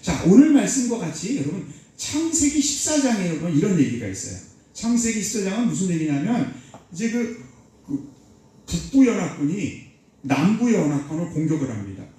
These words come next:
북부 연합군이 강하다 보니까 남부 여-, 연합군을 공격하고, 남부 연합군이 이제 소돔과 고모라 성이 있었는데, 소돔과 고모라 성을 다 치고 거기에 가서 이제 모든 사람들을 포로로,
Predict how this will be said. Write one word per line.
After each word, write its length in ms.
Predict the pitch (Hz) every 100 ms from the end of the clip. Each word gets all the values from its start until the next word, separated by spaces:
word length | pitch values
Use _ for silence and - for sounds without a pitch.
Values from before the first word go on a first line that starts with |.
| _
북부 380 | - 180 - 240
연합군이 480 | 220 214 - 214 226
강하다 440 | - 135 180 180 170
보니까 360 | 165 156 123
남부 360 | 127 139 180 202
여-, 280 | 190 - - - - 127
연합군을 500 | 160 180 175 180 180
공격하고, 720 | 170 170 165 156 165 285 - - -
남부 400 | - 135 196 220
연합군이 540 | 202 185 175 175 196 175
이제 100 | 190
소돔과 720 | - - 285 262 240 233 -
고모라 380 | 156 165 165 147
성이 200 | 147 139
있었는데, 800 | 135 131 123 208 196 - - -
소돔과 720 | - 302 294 277 247 240 233
고모라 280 | 175 180 180
성을 240 | 175 180
다 280 | - 139 147
치고 480 | - - 269 320 - - - -
거기에 480 | 151 170 180 156 151
가서 280 | 143 180 214
이제 420 | 139 139 - - - - -
모든 380 | 135 190 254 240
사람들을 580 | 202 190 170 175 175 -
포로로, 580 | 285 302 247 147 -